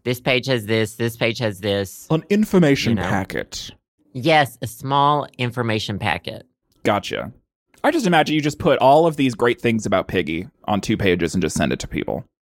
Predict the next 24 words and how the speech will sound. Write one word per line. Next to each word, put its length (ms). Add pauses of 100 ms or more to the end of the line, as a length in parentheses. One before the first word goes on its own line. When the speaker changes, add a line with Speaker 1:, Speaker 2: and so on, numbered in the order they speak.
(600)
Speaker 1:
Uh, 320
yeah. 260 (560)
Speaker 2:
That's 220
your 100
media 280
kit. 240 (300)
That 100
makes 180
sense. 320
Speaker 1:
Yeah. 320 (240)
Speaker 2:
That 180
sounds 200
like 120
a 60
lot 280
of, 160
like, 360
uh, 420
Photoshop 540
and 80
InDesign 560
work 300
that 100
I, 220